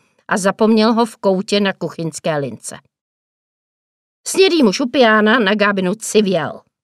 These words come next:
Gábina se pířila. „Cítím se fakt jako holka,“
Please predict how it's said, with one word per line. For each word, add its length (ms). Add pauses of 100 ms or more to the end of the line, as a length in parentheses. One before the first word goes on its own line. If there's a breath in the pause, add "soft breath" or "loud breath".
(580)
Gábina 460
se 120 (120)
pířila. 560 (920)
„Cítím 340
se 160
fakt 360
jako 240
holka,“ 600